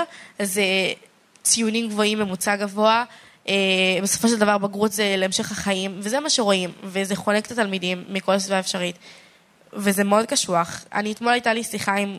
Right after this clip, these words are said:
חמישה חברים קרובים, שאני נלחמת איתם יום-יום,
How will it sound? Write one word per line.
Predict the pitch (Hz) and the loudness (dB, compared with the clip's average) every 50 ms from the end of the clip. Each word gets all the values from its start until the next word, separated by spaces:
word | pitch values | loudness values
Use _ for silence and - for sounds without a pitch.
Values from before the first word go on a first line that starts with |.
| - - | -12 -12
חמישה | - - 208 190 190 - 202 202 | -8 -6 -4 -4 -2 -2 -2 -2
חברים | - 220 190 190 185 190 190 | -2 -2 -2 -2 -2 -4 -4
קרובים, | - 185 180 175 185 185 208 226 - _ _ _ _ _ _ _ - - _ - - - | -2 0 0 2 0 0 -2 -4 -10 _ _ _ _ _ _ _ -20 -20 _ -16 -10 -4
שאני | - - 220 214 208 208 | 0 2 2 2 2 0
נלחמת | 202 196 - - 214 214 226 | -2 -2 0 0 0 0 0
איתם | 233 220 - 208 190 190 | -2 -4 -2 -4 -2 -2
יום-יום, | 190 202 202 196 185 185 190 185 208 | -2 -4 -4 -4 -2 -2 -2 -4 -6